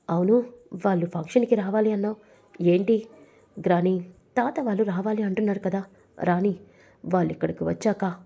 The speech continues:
ఈ అవకాశాన్ని వదులుకోవద్దు. ఇంట్లో ఎంత రచ్చ చేయాలో అంత రచ్చ చేద్దాం. రేపు జరగబోయేది హోమం కాదు, ఈ ఇల్లు ముక్కలవటం." "అవును, బావ రెండు కుటుంబాల్ని కలిపేశాడని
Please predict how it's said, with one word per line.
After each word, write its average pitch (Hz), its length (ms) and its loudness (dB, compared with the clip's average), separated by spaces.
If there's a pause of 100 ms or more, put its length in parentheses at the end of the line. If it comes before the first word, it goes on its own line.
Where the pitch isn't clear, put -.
(180)
ఈ 202 260 2
అవకాశాన్ని 208 560 -2
వదులుకోవద్దు. 196 720 0 (560)
ఇంట్లో 190 340 0
ఎంత 175 320 -2
రచ్చ 196 220 0 (120)
చేయాలో 185 340 0
అంత 233 200 -2
రచ్చ 220 340 -2
చేద్దాం. 185 200 -2 (580)
రేపు 180 200 2
జరగబోయేది 185 760 0 (500)
హోమం 247 240 6
కాదు, 180 280 -2 (500)
ఈ 175 180 4
ఇల్లు 202 220 4 (300)
ముక్కలవటం." 196 560 2 (520)
"అవును, 190 240 0 (400)
బావ 160 360 2
రెండు 196 240 2
కుటుంబాల్ని 196 460 0
కలిపేశాడని 202 720 0